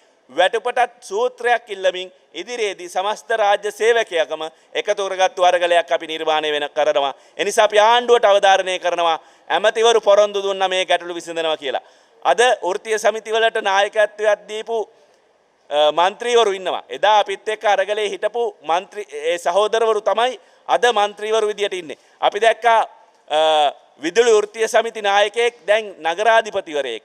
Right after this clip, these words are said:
ඔහු කියනවා විදුලි බිල වැඩි කරන්න වෙයි. පහුගිය කාලේ විදුලි බිල වැඩි කරද්දී අපි විරුද්ධ වුණා තමයි. නමුත්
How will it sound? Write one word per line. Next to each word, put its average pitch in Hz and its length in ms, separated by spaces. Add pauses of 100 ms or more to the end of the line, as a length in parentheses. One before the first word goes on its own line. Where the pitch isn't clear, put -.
(120)
ඔහු 196 200
කියනවා 226 600 (500)
විදුලි 208 300
බිල 240 180
වැඩි 202 200
කරන්න 220 400
වෙයි. 202 300 (340)
පහුගිය 208 360
කාලේ 226 280
විදුලි 208 300 (260)
බිල 220 220
වැඩි 202 200
කරද්දී 220 360
අපි 208 180
විරුද්ධ 196 260
වුණා 214 240
තමයි. 220 340 (220)
නමුත් 190 300